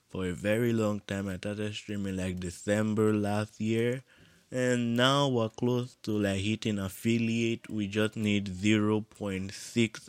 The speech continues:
average viewers left to hit that affiliate. And I posted it on my story yesterday on Instagram.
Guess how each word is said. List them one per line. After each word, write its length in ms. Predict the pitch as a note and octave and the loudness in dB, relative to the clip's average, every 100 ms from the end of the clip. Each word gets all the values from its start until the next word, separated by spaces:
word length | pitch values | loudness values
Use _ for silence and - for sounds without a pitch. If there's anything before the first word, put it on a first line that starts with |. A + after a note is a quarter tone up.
| - | -6
average 560 | G#2+ G#2 G2+ G#2 G2 | -2 0 0 0 -2
viewers 640 | F#2 G2 G2+ G2 G2 F#2+ | -4 -2 0 2 0 -2
left 360 | G2 F#2+ G2 - _ | -4 -2 -4 -6 _
to 120 | - F#2+ | -10 -10
hit 320 | F#2 G#2 - - - | -8 -8 -10 -16 -12
that 260 | G#2 G#2 - | -4 -4 -4
affiliate. 840 | F#2+ - - G#2 G#2 G#2 G#2 G#2 - - - - - - - | -6 -8 -2 0 2 2 0 -2 -12 -20 -20 -20 -20 -20 -6
And 440 | C#3+ D3 D3 D3 - - - | 0 2 2 0 -8 -16 -10
I 60 | |
posted 400 | - C3+ D3 D#3 | -2 2 2 4
it 80 | C#3 | 6
on 200 | C3+ A#2+ | 8 6
my 120 | A2 | 4
story 540 | G#2 - A#2 A2+ G#2+ A2 | 0 0 4 6 6 4
yesterday 540 | G#2+ G#2+ - G#2 G#2+ | 4 4 2 -2 2
on 180 | G#2 G2 | 2 2
Instagram. 840 | G2+ G2+ - G#2 G2+ G#2 G#2+ G#2 | -2 -2 -4 -4 -2 -2 -2 -6